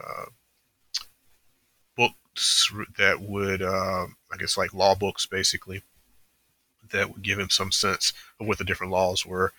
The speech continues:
And he ha-, he ends up depending on those books quite a bit, um, to figure out what the opinions are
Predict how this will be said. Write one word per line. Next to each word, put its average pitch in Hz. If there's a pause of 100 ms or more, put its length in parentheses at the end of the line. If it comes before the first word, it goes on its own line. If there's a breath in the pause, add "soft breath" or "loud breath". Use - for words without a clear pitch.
(360 loud breath)
And 117
he 139
ha-, 123
he 151
ends 131
up 123
depending 107
on 107
those 107 (300)
books 107
quite 101
a 92 (160)
bit, 98 (600)
um, 92 (400)
to 110
figure 98
out 95 (380)
what 101
the 95
opinions 98
are 85